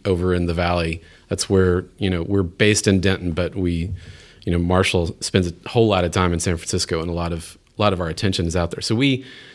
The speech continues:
we operate, you know, I think more like a traditional startup than, than your average Denton startup could. But I don't know, maybe I'm wrong about that. Maybe we're a good example of how it doesn't really apply. We are so distributed now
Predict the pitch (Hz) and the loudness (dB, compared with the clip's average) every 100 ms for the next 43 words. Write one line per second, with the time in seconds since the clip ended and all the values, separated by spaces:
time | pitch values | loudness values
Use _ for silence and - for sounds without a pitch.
0 | - - - 123 123 127 120 104 95 87 | -20 -14 0 2 4 2 2 4 2 0
1 | - 113 90 85 82 - - 110 - 107 | -2 0 0 -2 -8 -12 -4 -2 0 0
2 | 104 107 107 101 90 95 90 87 90 85 | 2 4 4 4 2 0 0 0 -2 -2
3 | 95 87 85 80 90 87 82 82 80 82 | 0 0 0 -4 -4 -4 -2 -4 -4 -8
4 | - _ _ - 104 98 98 98 95 85 | -20 _ _ 0 4 4 4 2 2 0
5 | 87 98 92 - 90 87 - - 147 101 | -2 -2 -2 -2 0 0 -2 0 0 0
6 | - _ 214 254 170 104 120 170 180 151 | -8 _ -2 0 2 2 0 2 2 2
7 | 104 101 151 113 87 82 80 - - - | 2 2 2 0 -2 -4 -6 -8 -10 -12
8 | _ - 101 - 110 147 185 131 147 143 | _ -20 -14 -2 2 4 2 4 2 2
9 | 120 113 98 98 104 127 117 120 123 123 | 2 2 4 4 4 2 2 2 4 4
10 | 131 127 - - - - - - 123 156 | 2 -2 -18 -20 -20 -20 -16 -4 -2 2
11 | 180 196 107 101 92 - 87 85 104 117 | 4 4 6 6 4 2 0 4 4 6
12 | 143 - 123 107 - 104 98 95 90 85 | 4 4 2 2 2 4 4 2 2 0
13 | 92 | -2